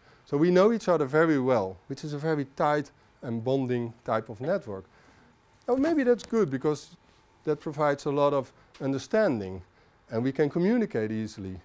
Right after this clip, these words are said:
And maybe also in a company it's good, because if we are developing a new innovation, we don't want to discuss too much, we just want to bring it out to the market. So we want to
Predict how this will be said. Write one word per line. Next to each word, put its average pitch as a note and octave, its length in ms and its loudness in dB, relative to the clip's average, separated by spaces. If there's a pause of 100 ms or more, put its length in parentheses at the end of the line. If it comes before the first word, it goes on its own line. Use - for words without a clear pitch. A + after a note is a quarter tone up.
And C3 120 -4
maybe D#3 240 4
also E3 320 0
in D3+ 100 2
a C#3+ 40 0
company C#3+ 560 -2
it's C3 160 -8
good, D3 260 -4 (420)
because D3 300 -2
if D3+ 160 -2
we C#3+ 100 0
are C3 100 4
developing C#3 600 0
a C3 40 0
new C#3 160 0
innovation, D3+ 720 0 (640)
we D3+ 80 0
don't F3 200 4
want D3 260 0
to C3 100 -4
discuss B2+ 420 -6
too D#3+ 140 -4
much, C3+ 340 0 (220)
we C3 120 -2 (120)
just B2+ 240 -6
want B2 180 -4
to B2 80 -10
bring B2 220 -2
it A2+ 100 0
out A2+ 220 -2
to A#2+ 80 -8
the A2 80 -6
market. C3+ 400 -2
So B2 100 -6
we C3 140 -2
want C3 260 0
to B2 180 -4